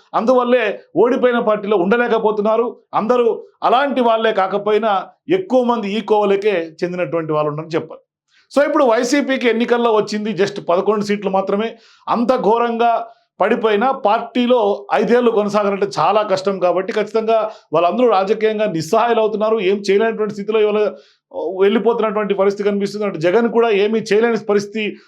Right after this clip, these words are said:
ఆయనకు కూడా ఉంది. పాలక పక్షంలో టీడీపీ కానీ జనసేన చాలా యాక్టివ్గా ఉన్నాయి రెండు రాజకీయ పార్టీలు. అధికారంలోకి వచ్చి ఏడు నెలలు అయింది కాబట్టి అప్పుడే ప్రజల్లో వ్యతిరేకత రాదు. ఇప్పుడు ఏం మాట్లాడినా జగన్దే తప్పు అవుతుంది. అందువల్ల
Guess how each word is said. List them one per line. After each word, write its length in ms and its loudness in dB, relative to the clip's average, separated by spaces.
ఆయనకు 300 0
కూడా 180 2
ఉంది. 380 -4
పాలక 260 2
పక్షంలో 420 0
టీడీపీ 400 -4
కానీ 180 0
జనసేన 500 -2
చాలా 180 2
యాక్టివ్గా 480 0
ఉన్నాయి 260 0
రెండు 200 0
రాజకీయ 320 -4
పార్టీలు. 480 -4
అధికారంలోకి 560 2
వచ్చి 220 -2
ఏడు 200 2
నెలలు 240 0
అయింది 220 0
కాబట్టి 600 -2
అప్పుడే 280 2
ప్రజల్లో 360 2
వ్యతిరేకత 480 0
రాదు. 440 0
ఇప్పుడు 220 -4
ఏం 160 0
మాట్లాడినా 420 -2
జగన్దే 380 0
తప్పు 280 -2
అవుతుంది. 420 -4
అందువల్ల 560 2